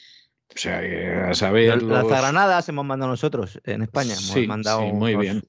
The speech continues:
Speaker 2: lanzagranadas
Speaker 1: muy bien.
Speaker 2: estupendos. Mm.
Speaker 1: Y,
Speaker 2: Hay que
Speaker 1: y
Speaker 2: quitarles la
Speaker 1: entonces
Speaker 2: tapa, ¿eh? Eh, le advierto que le quiten la tapa. Sí, que no pase como con el vehículo V C R ocho por ocho Dragon, que se supone que es la joya de la corona,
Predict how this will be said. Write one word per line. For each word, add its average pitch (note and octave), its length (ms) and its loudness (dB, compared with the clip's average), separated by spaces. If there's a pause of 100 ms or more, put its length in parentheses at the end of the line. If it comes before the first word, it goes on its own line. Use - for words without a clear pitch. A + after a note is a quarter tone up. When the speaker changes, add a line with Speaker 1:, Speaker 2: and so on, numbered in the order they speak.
(120)
Speaker 2:
lanzagranadas G2+ 440 -4
Speaker 1:
muy G#2 80 0
bien. G2+ 60 -6
Speaker 2:
estupendos. G#2 640 -4 (120)
Mm. G2 140 -4
Speaker 1:
Y, A2 560 2
Speaker 2:
Hay C3 80 4
que F#3 80 2
Speaker 1:
y - 40 2
Speaker 2:
quitarles E3+ 360 2
la D#3 60 0
Speaker 1:
entonces D3+ 220 0
Speaker 2:
tapa, A2 180 -4
¿eh? D#3 120 -10 (360)
Eh, G2+ 460 -6
le G#2 60 -4
advierto A#2+ 640 0
que - 80 -8
le F#2 140 0
quiten A#2 260 -2
la G#2+ 100 0
tapa. B2 360 -4 (420)
Sí, E3 140 0
que D3+ 100 2
no C3 120 0
pase D#3 240 -2
como C#3+ 240 -4
con C#3 140 -2
el C#3 100 -2
vehículo C3+ 500 2
V C3 140 2
C C#3 180 2
R C3+ 200 0
ocho C3 240 -2
por B2+ 140 0
ocho B2+ 360 2
Dragon, E3 540 -2
que G#2 100 -12
se G#2 80 -10
supone A2 260 -4
que A#2+ 60 -4
es B2 60 -4
la A#2 80 -2
joya A#2+ 220 0
de A#2 60 2
la A#2 140 0
corona, A2+ 500 -4